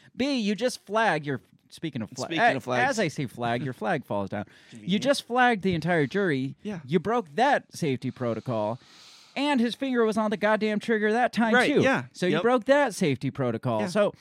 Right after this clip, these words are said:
Speaker 1: it, it's just like all these people that are anti-gun, that speak out against guns
Speaker 2: Yeah.
Speaker 1: are the ones that are breaking all the
Speaker 2: Yeah.
Speaker 1: goddamn safety rules.
Speaker 2: Right.
Speaker 1: And, and, and they're the ones that are screwing it up for the
Speaker 2: Yeah.
Speaker 1: rest of us. 'Cause the,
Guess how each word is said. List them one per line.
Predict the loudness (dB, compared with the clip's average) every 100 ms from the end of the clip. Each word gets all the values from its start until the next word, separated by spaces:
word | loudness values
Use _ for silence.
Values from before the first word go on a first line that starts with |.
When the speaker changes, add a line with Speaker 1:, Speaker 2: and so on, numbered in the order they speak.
| -20 -18 0
Speaker 1:
it, | 2 4
it's | 0
just | -2 -2
like | 0 -2 0
all | 2 2
these | 0 -4
people | -4 -4
that | -2 0
are | 0 -2
anti-gun, | -4 -2 0 0 0 0 0
that | 0 -2
speak | -4 -6 -4 -2
out | 0 0
against | 0 -4 -4
guns | -2 0 0
Speaker 2:
Yeah. | 2
Speaker 1:
are | 2
the | 2
ones | -2 -2
that | -2
are | -4
breaking | -2 -2 0 -2
all | 0 0
the | 0
Speaker 2:
Yeah. | 0
Speaker 1:
goddamn | 2 2 2 0 -2
safety | 0 -2 0 0
rules. | 2 2 2
Speaker 2:
Right. | 2
Speaker 1:
And, | -2 -4 -14 -8
and, | -2 -2 -2
and | -4 -4 -6 _ _
they're | 4 6 6
the |
ones | 6 4 2
that | 2
are |
screwing | 0 -2 -2 -2
it | 0
up | -2 -2
for | -4
the | 0
Speaker 2:
Yeah. |
Speaker 1:
rest | 0 0
of | -2
us. | -6
'Cause | -4 -2
the, | -2